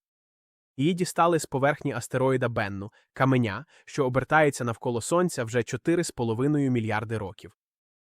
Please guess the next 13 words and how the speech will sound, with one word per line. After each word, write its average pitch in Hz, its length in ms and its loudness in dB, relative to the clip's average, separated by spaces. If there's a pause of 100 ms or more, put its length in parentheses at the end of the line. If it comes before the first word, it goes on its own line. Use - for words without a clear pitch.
(540)
Але 170 280 6
коли 151 260 2
вчені 139 400 0
проаналізували 117 840 0
цю - 160 -8
конкретну 117 500 -2
порошинку 113 640 -2
під 113 220 -10
електронним 113 560 -2
мікроскопом, 110 800 0
хід - 320 -6
часу 117 380 0
порушився. 120 720 -2